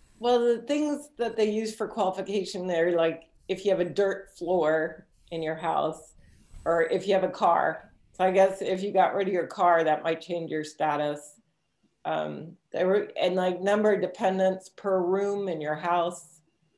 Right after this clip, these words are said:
things like that. It's kind of, it's more of an asset-based measure and not so much an income-based measure, 'cause it's hard to measure income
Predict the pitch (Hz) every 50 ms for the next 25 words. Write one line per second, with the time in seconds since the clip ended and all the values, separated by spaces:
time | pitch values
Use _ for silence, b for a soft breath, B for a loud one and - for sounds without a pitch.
0 | _ _ _ _ _ _ _ _ _ _ - 170 170 170 170 - 160 147 143 143
1 | - - 135 131 139 - - _ - _ _ _ _ _ _ _ _ _ _ _
2 | _ _ _ - - - - - 214 208 214 202 175 - - _ _ _ _ _
3 | _ - 220 220 220 226 214 240 277 294 294 262 247 - - - 175 190 208 -
4 | - 247 214 220 214 208 220 226 220 220 - _ _ _ - 214 208 214 208 214
5 | 226 214 202 190 190 185 190 190 190 - - 196 190 185 180 - 185 - - 185
6 | 175 170 180 170 151 139 143 143 - - - 147 135 131 151 151 160 151 214 214
7 | 175 190 185 190 226 233 214 214 196 180 190 180 185 185 175 175 170 - - 180
8 | 180 170 175 160 147 143 -